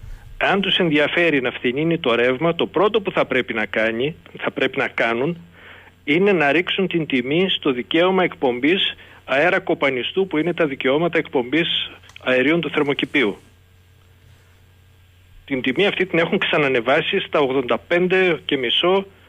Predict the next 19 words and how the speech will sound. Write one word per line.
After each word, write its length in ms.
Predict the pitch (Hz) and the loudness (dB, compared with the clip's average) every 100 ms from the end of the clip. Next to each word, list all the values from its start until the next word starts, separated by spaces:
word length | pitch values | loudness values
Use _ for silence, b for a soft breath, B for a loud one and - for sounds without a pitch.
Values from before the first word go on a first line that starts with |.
| b _ | b _
ευρώ 320 | 143 131 185 | 0 2 0
τη 120 | 185 | 0
μεγαβατόρα. 760 | 175 160 156 156 - 156 98 90 _ _ _ _ _ _ _ _ _ _ - | 0 2 2 0 2 0 0 -8 _ _ _ _ _ _ _ _ _ _ -6
Για 160 | 139 | -2
να 100 | 135 | -2
παράγουμε 540 | 131 131 190 170 175 156 | -2 0 0 0 0 0
λοιπόν 500 | 143 - 151 123 - _ _ _ - _ - | -2 2 0 0 -12 _ _ _ -20 _ -4
ρεύμα 400 | 135 165 147 131 | 0 2 0 -2
από 220 | 135 131 | -2 -4
φυσικό 400 | - - - 156 | -4 -6 -2 0
αέριο, 560 | 131 113 131 160 214 190 - | 2 4 2 2 0 -2 -6
πληρώνουμε 800 | 160 147 170 190 165 131 113 104 b b b - | -2 2 4 2 2 0 -2 -4 b b b -8
για 180 | 131 | -6
κάθε 320 | 135 185 - 147 | 0 0 0 -2
τόνο 360 | 170 165 143 | 2 2 2
αερίων 580 | 127 127 135 147 135 117 | 2 2 4 2 0 -2
που 100 | 127 | -2
εκπέμπει 420 | 123 147 139 123 | -2 0 0 -2
το 420 | - 110 101 98 | -2 -2 0 -4